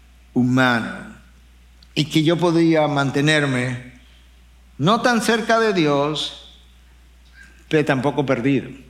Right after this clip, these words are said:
como la persona que les mencioné que conocimos en Estados Unidos. Pregunta número cinco.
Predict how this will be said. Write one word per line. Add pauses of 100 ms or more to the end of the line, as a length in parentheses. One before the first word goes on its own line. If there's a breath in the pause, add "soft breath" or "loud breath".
(1120)
como
la (100)
persona
que
les
mencioné (380 loud breath)
que
conocimos
en (480)
Estados
Unidos. (1400)
Pregunta
número
cinco.